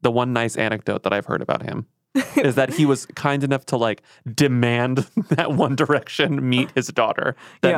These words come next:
Speaker 2: Yeah.
Speaker 1: that he meet Tif-, that
Speaker 2: Yeah,
Speaker 1: they meet
Speaker 2: told him
Speaker 1: Tiffany.
Speaker 2: a different angle. What a hero of a
Speaker 1: Yeah,
Speaker 2: father.
Speaker 1: yeah.
Speaker 2: This
Speaker 1: Um,
Speaker 2: one time.
Speaker 1: and she was like, "Dad,
Speaker 2: Yeah.
Speaker 1: <laughs> now they hate me."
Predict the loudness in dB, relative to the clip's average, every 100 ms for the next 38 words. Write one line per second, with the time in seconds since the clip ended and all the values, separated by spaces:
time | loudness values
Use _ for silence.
0 | 0 0 0 0 0 0 -2 -4 -6 _
1 | 0 2 2 2 2 2 2 2 0 0
2 | -2 -2 -6 -4 -2 0 0 0 0 -2
3 | -2 -2 0 -2 -4 -2 0 2 2 -2
4 | -8 -8 -2 0 0 -4 _ _ 0 2
5 | 0 -2 -4 -8 -8 -14 _ _ _ -6
6 | -4 -2 -2 -4 -4 -10 -2 0 2 4
7 | 4 4 2 0 0 0 0 0 -2 -2
8 | 2 2 4 2 2 2 0 0 -2 -2
9 | -2 -2